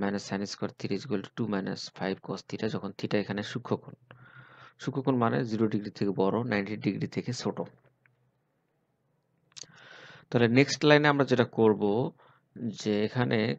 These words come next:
cos square theta যেভাবে আছে সেভাবেই থাকবে। Sin square theta-কে আমরা লিখতে পারি ওয়ান minus cos square theta, এটার সূত্র এটা। এবং সমান চিহ্নের ডানে যে, যে রাশিগুলো আছে, অর্থাৎ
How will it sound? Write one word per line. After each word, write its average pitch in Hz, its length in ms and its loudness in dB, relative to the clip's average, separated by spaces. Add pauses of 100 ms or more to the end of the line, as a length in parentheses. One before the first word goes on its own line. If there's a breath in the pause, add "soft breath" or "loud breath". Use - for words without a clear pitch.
cos 120 280 8
square 127 240 2
theta 120 200 0
যেভাবে 110 400 4
আছে 107 200 2
সেভাবেই 101 400 0
থাকবে। 98 420 -6
Sin 110 320 -4
square 123 320 -2
theta-কে 120 280 -2
আমরা 107 180 -4
লিখতে 107 260 -4
পারি 107 140 0
ওয়ান 104 240 -2
minus 113 220 -6 (120)
cos 101 200 -2
square - 260 -10
theta, - 260 -12
এটার 104 160 -6
সূত্র 117 300 -4
এটা। 98 220 0 (1300 loud breath)
এবং 120 540 4 (540)
সমান 131 280 6
চিহ্নের 120 580 4
ডানে 120 380 8
যে, 113 460 0
যে 107 160 2
রাশিগুলো 107 420 2
আছে, 104 320 -4
অর্থাৎ 113 280 -6